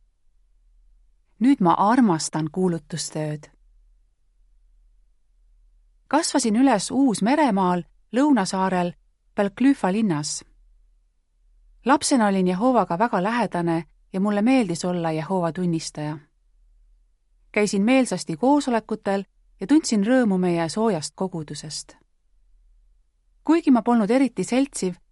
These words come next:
meeldis mulle ka iga nädal kuulutamas käia. Ma ei kartnud rääkida tõest oma koolikaaslastele ja teistele. Olin uhke, et olen Jehova tunnistaja ja üheteistaastaselt pühendasin oma elu Jumalale.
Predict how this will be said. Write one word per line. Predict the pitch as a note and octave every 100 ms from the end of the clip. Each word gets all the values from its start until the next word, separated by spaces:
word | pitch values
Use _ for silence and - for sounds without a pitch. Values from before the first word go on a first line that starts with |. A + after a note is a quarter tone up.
| _ _ _ -
meeldis | D4 C4 A#3
mulle | A#3+ A#3+
ka | A#3
iga | C4+ C4
nädal | B3 B3 A#3
kuulutamas | D4 D#4+ G#3 D#3+ D#3 -
käia. | E3 D#3+ D#3+ D#3 D3 _ _ _ _ _ _ _ _ _ _
Ma | A3+
ei |
kartnud | A3+ D4+ C4 F#3+
rääkida | A3 G#3+ F#3 F3
tõest | G3+ G3 F3+ -
oma | D#3+
koolikaaslastele | D3+ G#3+ G#3 E3+ E3 E3 - E3 E3 E3 _
ja | F#3+
teistele. | B3 B3+ - D3 D3 D3+ - _ _ _ _ _ _ _ _ _ _ -
Olin | D#4 B3
uhke, | B3+ - -
et | D#3
olen | F#3 F3+ E3+
Jehova | F3 F#3+ F3
tunnistaja | F#3 F3 D#3+ - E3+ E3 - _ _ _ _
ja | F3+
üheteistaastaselt | D4+ D4 E4+ - A3+ G3+ G#3+ G3 F#3
pühendasin | - B3+ A#3+ F3+ F3
oma | D#3+ E3+
elu | F#3 E3
Jumalale. | E3 D#3+ D3+ D3+ D3+